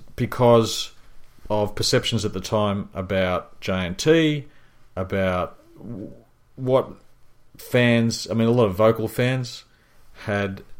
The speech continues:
I mean, it didn't really percolate out into the viewing public. The viewing public had made up their mind about the show. They, it just, the show was no longer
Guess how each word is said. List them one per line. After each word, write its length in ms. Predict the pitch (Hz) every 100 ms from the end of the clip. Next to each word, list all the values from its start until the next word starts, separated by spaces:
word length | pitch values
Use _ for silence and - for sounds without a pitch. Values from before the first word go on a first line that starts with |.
| - - - - -
I 40 |
mean, 120 | 147 185
it 60 |
didn't 120 | 247
really 160 | 247 208
percolate 540 | - 170 160 143 139
out 160 | 135 139
into 180 | 135 123
the 100 | 117
viewing 280 | 127 117 113
public. 320 | 120 104 104
The 80 | 143
viewing 240 | 196 185
public 260 | 143 139 127
had 100 | 110
made 200 | 117 117
up 100 | 104
their 80 |
mind 240 | 104 113 117
about 220 | 107 104
the 80 | 98
show. 320 | - 101 98
They, 160 | 98 110
it 160 | 120
just, 400 | 117 131 - -
the 80 | 117
show 400 | - 151 147 143
was 180 | 131 113
no 200 | 123 120
longer 460 | 120 117 113 107